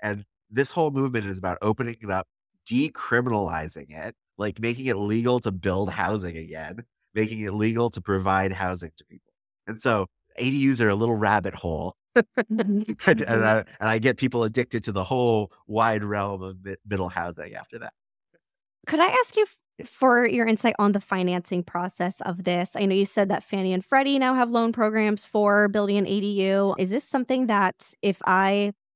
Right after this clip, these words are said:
Speaker 2: predicted, I actually looked in my area, I know I asked you this question earlier, how much typically an A D U can increase home value. I don't know how accurate this was, but I did look it up in my area, and it said about thirty-five percent, which
Speaker 1: Yeah.
Speaker 2: seems so high to me. I'll,
Speaker 1: Yeah,
Speaker 2: quick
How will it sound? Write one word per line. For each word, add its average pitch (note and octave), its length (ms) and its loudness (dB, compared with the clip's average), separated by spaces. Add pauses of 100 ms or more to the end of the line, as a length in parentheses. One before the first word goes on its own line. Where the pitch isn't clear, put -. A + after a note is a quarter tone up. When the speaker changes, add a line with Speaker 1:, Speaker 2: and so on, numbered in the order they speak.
(400)
Speaker 2:
predicted, G3+ 440 0
I A#3 80 6
actually D4+ 400 -2
looked G#3 300 -2
in G#3 80 2
my G3 100 0
area, G3 240 0
I G3 100 -2
know G3+ 100 0
I - 40 -2
asked F#3+ 220 -4
you F#3+ 60 -10
this G3 140 -6
question - 320 -8
earlier, F3+ 460 -2 (180)
how G#3+ 160 4
much G#3 240 2
typically G3+ 380 0
an G3 100 2
A F#3 140 -2
D F#3+ 60 -2
U F#3+ 280 0
can F#3 180 -4
increase F3 400 -2
home F3 200 -2
value. G#3+ 480 0 (300)
I A#3 40 2
don't C#4+ 100 6
know D#4 80 4
how C#4 160 4
accurate G3+ 400 0
this G#3 140 -6
was, G3+ 160 0
but G3 100 0
I F#3+ 80 2
did G3+ 200 0
look A3 160 -2
it G3+ 60 2
up F#3 140 -2
in G3+ 100 0
my F#3 140 0
area, F#3+ 360 -4
and F#3+ 160 0
it - 80 -6
said A3 220 -4
about E4 240 -4 (120)
thirty-five F#3+ 600 -4
percent, G3+ 760 -6
which G3 480 -2
Speaker 1:
Yeah. - 60 -20 (460)
Speaker 2:
seems B4 400 0
so D#4 400 2
high C#4 260 0
to - 160 -4
me. G#3+ 200 4
I'll, A3+ 300 2 (380)
Speaker 1:
Yeah, - 160 2
Speaker 2:
quick - 60 -14